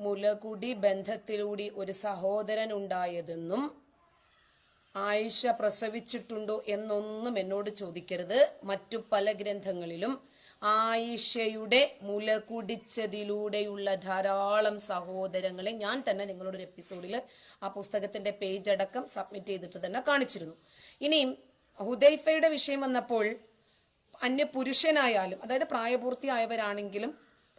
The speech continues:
മുല കുടിച്ചാൽ ബന്ധമുണ്ടാകും എന്ന് പറഞ്ഞല്ലോ. ഇതേ ഹദീസു തന്നെ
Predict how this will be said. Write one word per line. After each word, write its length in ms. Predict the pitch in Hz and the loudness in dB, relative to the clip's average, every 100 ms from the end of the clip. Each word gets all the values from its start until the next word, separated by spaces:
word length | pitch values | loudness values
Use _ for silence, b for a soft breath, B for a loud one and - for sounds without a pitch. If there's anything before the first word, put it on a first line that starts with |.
| b | b
മുല 200 | 202 220 | -2 0
കുടിച്ചാൽ 480 | 240 233 202 - 220 | 0 -2 -4 0 2
ബന്ധമുണ്ടാകും 880 | 202 202 202 233 226 208 202 196 196 - | 4 4 2 -2 0 4 4 4 0 2
എന്ന് 180 | 285 285 | 6 6
പറഞ്ഞല്ലോ. 460 | 202 170 170 180 - b b b 202 | 4 0 -8 -12 -16 b b b -10
ഇതേ 320 | 185 226 269 | 2 6 6
ഹദീസു 580 | 254 208 233 240 233 208 | 6 2 0 -2 -2 2
തന്നെ 300 | 190 190 196 | 2 2 -2